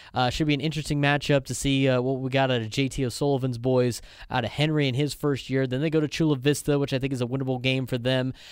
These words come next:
Uh, then they have a bye. Then at Santa Fe Christian is an interesting one. Um, you know, those guys are gonna be well coached. Uh, Valhalla at Sweetwater, Santana, Monte Vista on the road,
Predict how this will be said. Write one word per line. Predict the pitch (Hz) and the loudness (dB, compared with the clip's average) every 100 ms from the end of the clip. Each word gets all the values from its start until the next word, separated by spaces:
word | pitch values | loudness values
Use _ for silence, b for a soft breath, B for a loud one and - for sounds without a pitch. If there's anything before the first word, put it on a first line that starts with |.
| B | B
Uh, | 123 120 | -2 0
then | 117 139 | 0 0
they | |
have | 156 170 | 2 0
a | |
bye. | 143 131 120 120 | 2 2 2 2
Then | 120 113 | 0 -2
at | - 156 165 | 0 0 0
Santa | 190 165 | 0 0
Fe | 156 147 | 2 -2
Christian | - 160 - 170 | 0 -2 0 -2
is | 165 | -2
an | 165 | -2
interesting | 156 147 135 - 131 | -4 -4 -4 -4 -2
one. | 123 120 156 - B B B | 0 0 0 -4 B B B
Um, | 123 120 117 | 0 2 2
you | 123 | 2
know, | 127 | 2
those | 127 139 | 2 2
guys | 147 127 | 2 0
are | |
gonna | 135 | 0
be | 135 | 0
well | 127 127 | 2 0
coached. | - 127 131 - - B B - | 2 2 2 -2 -10 B B -4
Uh, | 120 113 | 0 0
Valhalla | 127 143 160 156 143 147 156 | 4 4 4 4 6 4 2
at | 143 147 - | 0 -2 -4
Sweetwater, | - 156 151 143 135 127 131 135 | -4 -2 0 2 2 2 0 -2
Santana, | - 147 135 - 156 151 151 | -6 -4 -4 -4 -2 -2 -2
Monte | 139 135 | -2 -2
Vista | 120 139 - 135 135 127 | -2 -2 0 0 0 0
on | 127 | -4
the | 131 | -2
road, | 127 135 127 123 | 2 2 4 0